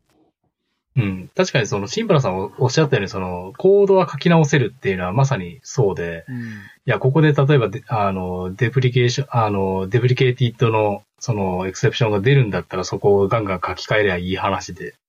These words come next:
Speaker 1: なんだけど、まあ、ね、拡張を書き換えられるぐらいのスキルがありゃ全然いいんだろうけど、さすがに、そこまではなっていうのも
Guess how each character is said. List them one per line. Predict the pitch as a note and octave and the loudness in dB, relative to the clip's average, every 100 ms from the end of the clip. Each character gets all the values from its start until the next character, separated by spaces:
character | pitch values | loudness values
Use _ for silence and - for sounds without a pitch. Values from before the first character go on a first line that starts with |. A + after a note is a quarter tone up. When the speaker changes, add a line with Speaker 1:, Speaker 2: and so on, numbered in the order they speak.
| _ _ - _ _ _ _ _ _ _ _ _ - E3 _ _ | _ _ -20 _ _ _ _ _ _ _ _ _ -18 -18 _ _
Speaker 1:
な | E3 | -2
ん | F3 | 2
だ | D#3 | 2
け | |
ど、 | F3+ | 4
ま | D3+ F3 B2 F#2 | 4 4 2 -4
あ、 | _ _ - | _ _ -2
ね、 | D#3+ F3 | -2 -2
拡 | - C#3+ | -2 -2
張 | - F#3+ | 2 0
を | F#3 | 2
書 | D#3+ | -2
き | - | -2
換 | F3+ | 0
え | F#3+ | 2
ら | F3+ | 4
れ | F#3+ | 4
る | F#3+ | 4
ぐ | B2 | 4
ら | G#2+ | 2
い | F#2+ | 0
の | F2+ | -4
ス | - | -4
キ | D3+ | 2
ル | C3+ | 2
が | G2 | 4
あ | G#2 | 2
り | G2 | 0
ゃ | |
全 | F2+ F#2 F#2 | 0 -2 -2
然 | F2+ F2 - _ _ _ - | -4 -6 -12 _ _ _ 0
い | C#3 | 4
い | |
ん | C#3 | 4
だ | G#2+ | 4
ろ | F#2+ | -2
う | F2 | -4
け | F2 | -6
ど、 | E2+ - _ _ _ _ _ _ _ _ _ _ | -8 -10 _ _ _ _ _ _ _ _ _ _
さ | - | -6
す | G#2+ C3 | 0 2
が | A#2 | 2
に、 | A2 A2 - _ _ _ _ _ - - _ | 0 -6 -12 _ _ _ _ _ -20 -20 _
そ | - - | -20 -8
こ | - | 2
ま | A#2+ A#2+ | 2 4
で | |
は | G2 | 0
な | F2 F#2 | -2 -6
っ | |
て | - - | -6 -4
い | G2+ | -2
う | F2+ | -2
の | |
も | F2 F2 | -4 -8